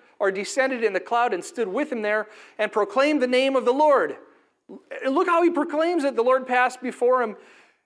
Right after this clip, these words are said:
and proclaimed, 'The Lord, the Lord God, merciful and gracious, long-suffering, abounding in goodness and truth, keeping mercy for thousands, forgiving iniquity and transgression and sin,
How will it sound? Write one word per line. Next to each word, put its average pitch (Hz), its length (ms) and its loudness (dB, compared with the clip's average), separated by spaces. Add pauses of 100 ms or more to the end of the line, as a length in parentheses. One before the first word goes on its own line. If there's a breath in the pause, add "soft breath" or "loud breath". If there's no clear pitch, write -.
and 226 140 -2
proclaimed, 247 500 0
'The 196 80 2
Lord, 254 400 2 (480 loud breath)
the 185 120 0
Lord 226 340 2
God, 226 420 0
merciful 240 580 -2
and 151 160 -2
gracious, 233 500 0
long-suffering, 233 840 -2
abounding 208 420 -2
in 165 120 -8
goodness 214 380 -2
and 160 100 -16
truth, 226 280 -8 (460 loud breath)
keeping 262 380 -2
mercy 240 380 0
for 180 160 -2
thousands, 226 520 0
forgiving 214 480 -4
iniquity 233 580 -4 (240 loud breath)
and 180 120 -4
transgression 202 680 -2
and 165 200 -6
sin, 247 440 -4